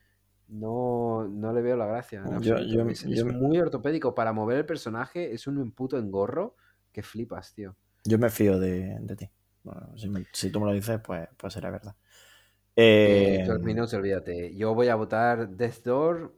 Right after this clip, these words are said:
Speaker 1: o Inscription o Loop Hero. Es que Kena también me mola. Pero bueno, voy a ir un poco con Death Door, que, que tiene muy buena pinta. Me
Speaker 2: Yo,
Speaker 1: gusta el arte de este juego.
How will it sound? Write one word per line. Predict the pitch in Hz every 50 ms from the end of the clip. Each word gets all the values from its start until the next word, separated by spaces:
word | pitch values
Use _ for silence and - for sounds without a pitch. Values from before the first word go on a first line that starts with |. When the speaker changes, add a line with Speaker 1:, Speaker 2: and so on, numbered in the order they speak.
| _ -
Speaker 1:
o | - 107 110 107 107
Inscription | 104 107 - - - - 127 147 143 - - - 170 165 165 170 175 160
o | - 110 110 110
Loop | 110 120 113 - -
Hero. | - 123 117 110 101 113 110 98 - _ - 110 107
Es | - -
que | - 110 -
Kena | 113 113 113 123 123
también | 123 117 113 107 98
me | 98
mola. | 101 104 107 104 101 98 104 - _ _
Pero | - 110 107 107 104
bueno, | 110 113 110 101
voy | 101 107 107
a | 110 110
ir | 107 110
un | 104
poco | - 110 104 110 -
con | - 104 101 98 95 95 95 92 90 90 90 90 92 98 104 _ _ _ _ _ _ _ _ _ _ _ _ _ _ _
Death | - 117 113 107 - -
Door, | 85 82 82 85 _ _ _ _ _ _
que, | - 87 87 90 87 85 87 85 _ - - 90
que | - 90
tiene | - 95 95 92
muy | 92 87
buena | 85 82 82
pinta. | - 85 87 - _ _ _ _ _ _ _ _ _ - - - - _ _ -
Me | 127 120
Speaker 2:
Yo, | 113 131 139
Speaker 1:
gusta | 151 160 165 170
el | 175
arte | 165 - - 98
de | 92
este | - - 92
juego. | - - 90 - - 190